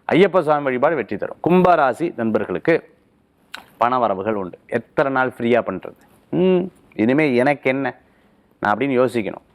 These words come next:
செல்ஃபிஷா இருந்தா தான் சார் நடக்கும், சும்மாலாம் கிடையாது அப்படிங்கிற யோசனைகள் இருக்கும். அஹ், ஹெல்த் ட்ரீட்மெண்ட்டு, மருத்துவர் சொன்னதை கடைபிடிக்கிறது, உணவு, பிடிச்ச உணவை வாங்கி சாப்பிட்றது, அதேமாதிரி ஃபுட் ஸ்டால்லாம் ஓப்பன் பண்றது, புது பிசினஸை பத்தி சிந்திக்கிறது,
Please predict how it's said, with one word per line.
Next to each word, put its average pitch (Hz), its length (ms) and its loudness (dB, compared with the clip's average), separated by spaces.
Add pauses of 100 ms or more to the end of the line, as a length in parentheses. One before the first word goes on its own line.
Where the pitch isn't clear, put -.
(360)
செல்ஃபிஷா 160 220 2
இருந்தா 160 240 4
தான் 156 260 2
சார் 156 160 -2
நடக்கும், 147 400 -2 (280)
சும்மாலாம் 139 420 2
கிடையாது 123 440 -2
அப்படிங்கிற 131 320 0
யோசனைகள் 117 540 0
இருக்கும். - 240 -18 (840)
அஹ், 98 280 0
ஹெல்த் 151 440 0
ட்ரீட்மெண்ட்டு, 110 560 -2 (400)
மருத்துவர் 147 460 2
சொன்னதை 127 360 0
கடைபிடிக்கிறது, 98 640 -4 (480)
உணவு, 151 540 0 (160)
பிடிச்ச 131 240 -2
உணவை 120 260 2
வாங்கி 107 220 0
சாப்பிட்றது, 90 520 -4 (400)
அதேமாதிரி 143 400 0
ஃபுட் - 300 -2
ஸ்டால்லாம் 143 320 2
ஓப்பன் 117 340 -2
பண்றது, 87 380 -4 (580)
புது 196 260 2
பிசினஸை 151 400 -2
பத்தி 120 180 -4 (120)
சிந்திக்கிறது, 98 480 -2